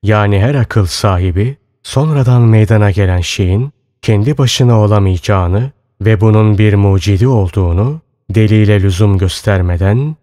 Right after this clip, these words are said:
hemen anlar. Birdenbire bir kadimin varlığını kabul etmekte aklın tereddütü tabiidir.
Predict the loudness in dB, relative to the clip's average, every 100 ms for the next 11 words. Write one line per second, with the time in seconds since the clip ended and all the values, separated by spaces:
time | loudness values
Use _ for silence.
0 | _ -2 0 2 2 2 0 -2 -4 -10
1 | -20 _ _ _ _ -6 0 2 2 0
2 | 0 -2 -2 -4 -8 _ _ _ -4 -4
3 | -2 -2 2 2 2 2 2 2 0 0
4 | 2 0 -2 -2 0 0 -2 -2 -4 -4
5 | -2 -4 -4 -8 _ _ -8 -8 -4 -2
6 | -2 -2 -2 -2 -4 -6 -4 -4 -2 -2
7 | 0 0 0 -2 -4